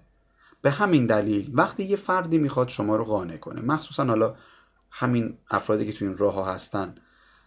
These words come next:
اه، می‌خوان ما رو قانع بکنن، از جملات و استدلال های احساسی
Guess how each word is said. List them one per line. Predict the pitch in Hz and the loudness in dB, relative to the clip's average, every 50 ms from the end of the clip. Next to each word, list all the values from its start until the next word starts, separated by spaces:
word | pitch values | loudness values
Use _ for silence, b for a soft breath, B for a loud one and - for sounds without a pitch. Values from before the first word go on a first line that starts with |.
| b b | b b
اه، | - 85 85 85 85 85 | -8 -8 -6 -6 -6 -6
می‌خوان | - 110 117 127 135 131 | -4 -2 2 4 4 4
ما | 127 131 131 | 6 6 6
رو | 127 127 | 6 4
قانع | 117 113 120 123 123 120 120 123 123 | 4 2 2 4 4 4 2 2 0
بکنن، | 117 120 117 - - 120 127 156 180 180 - - | 0 -2 -2 0 0 0 2 2 0 0 -2 -2
از | 143 135 127 123 | -2 -2 -2 -4
جملات | 120 113 110 113 127 131 127 131 127 131 131 151 165 170 - - | -6 -6 0 2 4 4 4 4 4 4 4 2 2 0 0 0
و | 170 165 - - | -2 -2 0 -2
استدلال | 123 120 - - - - - 113 117 117 113 110 117 113 113 110 107 | -4 -4 -4 -6 -4 -2 -2 -2 -2 -2 2 4 6 8 8 6 4
های | 104 - 135 139 143 147 147 - - | 0 -2 -2 0 0 0 -2 -2 -2
احساسی | 117 101 - - - - - 107 107 - - - 127 131 147 151 | -4 -4 -4 -6 -4 -2 0 0 0 0 -2 -2 -2 -2 -2 -4